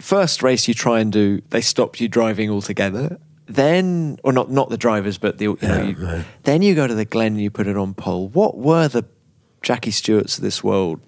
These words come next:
Speaker 1: thinking, do you think, at that time?
Speaker 2: You know, I found camaraderie no matter where because, um, you know, I had friendships, uh, uh, with Jackie. He had, uh, been at Indy before, and we had talked about a lot of things, uh, you know, over time. And,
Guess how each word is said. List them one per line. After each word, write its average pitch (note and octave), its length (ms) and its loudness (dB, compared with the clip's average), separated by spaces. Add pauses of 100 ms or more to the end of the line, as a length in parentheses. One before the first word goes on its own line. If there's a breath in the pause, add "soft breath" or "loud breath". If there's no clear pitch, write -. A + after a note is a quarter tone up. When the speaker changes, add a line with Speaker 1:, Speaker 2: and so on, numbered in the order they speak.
(140)
Speaker 1:
thinking, G2+ 480 -2
do F#2 120 -4
you F2 60 -4
think, F#2+ 320 -8
at - 80 -4
that - 200 -6
time? - 280 -10 (260)
Speaker 2:
You - 240 -2
know, C#3 280 4 (220)
I C#3+ 160 2
found A2 380 0
camaraderie E2+ 840 4 (240)
no F#2 100 2
matter D#2+ 360 2
where D2+ 480 -2 (100)
because, F#2+ 540 0
um, F#2 380 4 (120)
you G#2 140 2
know, F#2 260 4
I G#2 120 0
had A2 180 2
friendships, F2+ 720 0
uh, D2+ 380 2
uh, D2+ 420 -2 (140)
with E2 160 -2
Jackie. E2+ 800 2
He D#2 80 -4
had, D#2 320 -2
uh, C#2+ 220 -2
been D#2+ 280 0
at D#2 160 -2
Indy D2+ 280 0
before, D#2 600 0
and D2 160 -2
we D2+ 120 0
had D#2 220 0
talked - 400 -2
about D2 420 -2 (340 loud breath)
a D#2 80 2
lot E2 240 4
of D#2+ 80 -2
things, D#2 580 0
uh, F#2+ 420 -6
you - 140 -2
know, D2 260 -2
over D2 220 -2
time. D#2 440 0
And, D2 180 -2